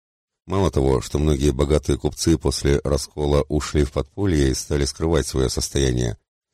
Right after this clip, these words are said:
так по косвенным данным некоторые старцы были хранителями вовсе немыслимых богатств едва ли не с языческих времен. Причем, что характерно, старцы эти были из ветвей старообрядчества, тесно переплетавшихся с язычеством.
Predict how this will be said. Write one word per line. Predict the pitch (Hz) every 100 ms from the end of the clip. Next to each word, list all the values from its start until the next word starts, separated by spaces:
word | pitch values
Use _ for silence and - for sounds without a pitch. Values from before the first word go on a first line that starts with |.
| _ -
так | 107
по | - 110
косвенным | 117 - 101 98 78
данным | 104 117 78 67
некоторые | 76 - - 73 71
старцы | - 98 - -
были | 73 73
хранителями | 67 76 80 82 78 78 76
вовсе | 71 76 92 -
немыслимых | 78 76 80 71 73 71
богатств | 69 67 87 - - _ _ _ -
едва | 87 87 101
ли | 98
не | 90
с | 82
языческих | 82 80 85 80 - -
времен. | 71 69 71 - _ _ _ _ -
Причем, | 67 - 65
что | - 64
характерно, | 67 65 87 87 71 58 _ _ _ _
старцы | - 95 113 117 110
эти | -
были | 92 90 85 82
из | - 82 78
ветвей | 80 - 90 90
старообрядчества, | - 80 80 78 76 92 - 62 - 60 _ _ _ -
тесно | 110 - 87
переплетавшихся | - 78 82 73 92 - 78 - 76
с | -
язычеством. | 92 78 65 60 - 55